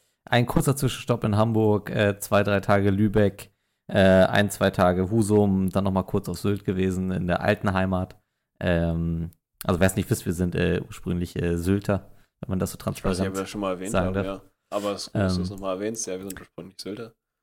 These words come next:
Speaker 1: Genau, sind Sylter Kinder, Westerländer Jungs.
Speaker 2: Jo,
Speaker 1: Ähm,
Speaker 2: norddeutsche, äh, äh, Jung.
Speaker 1: Und da waren wir wieder auf der Insel, ne? Und,
Speaker 2: Gleich.
Speaker 1: ähm, also ich bin, äh, wirklich viel, viel rumgekommen. Äh, war ein schöner Urlaub.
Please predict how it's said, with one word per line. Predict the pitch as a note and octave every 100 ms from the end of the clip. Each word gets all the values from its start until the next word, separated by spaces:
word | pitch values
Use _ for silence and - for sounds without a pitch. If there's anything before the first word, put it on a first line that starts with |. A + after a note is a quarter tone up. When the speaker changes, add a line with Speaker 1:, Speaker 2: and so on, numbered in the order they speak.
| -
Speaker 1:
Genau, | G2
sind | F2+ F#2
Sylter | F#2 G2+ G2+
Kinder, | - G#2+ A2 A2 A2
Westerländer | - - F#2+ F#2+ F#2+
Jungs. | F#2+ A#2 - A2
Speaker 2:
Jo, | A2 A#2 A#2 - - - -
Speaker 1:
Ähm, | - F#2+ F#2 F#2
Speaker 2:
norddeutsche, | A2 A2 A2 A2 A2 A2 G#2+ G#2+ - _ _ -
äh, | G2+ G#2 G#2 G#2+ _ _ _ A2+
äh, | A2+ G#2+ G#2 G#2+ _ _
Jung. | A#2+ A2+ A2+ - _ _ _
Speaker 1:
Und | -
da | A2+
waren | C#3 D3+
wir |
wieder | D3 D3
auf | C3+
der |
Insel, | C#3+ D3 G2+
ne? | F2+ A2+
Und, | G#2+ G2+
Speaker 2:
Gleich. | A2+ A2+
Speaker 1:
ähm, | G2 F#2+ G2 F#2+ F#2+ -
also | G2+ F#2+ G2
ich | F#2 -
bin, | G#2 G2+ G2
äh, | F#2+ F#2
wirklich | F2+ A2 G2 -
viel, | - - D#3+
viel | C3+
rumgekommen. | A2 A2 G#2+ A2+ G#2+ - _ _ _ _ _ _ -
Äh, | G2 F#2
war | F#2+
ein | F#2+
schöner | - E3+ F3
Urlaub. | - C#3 C#3 C#3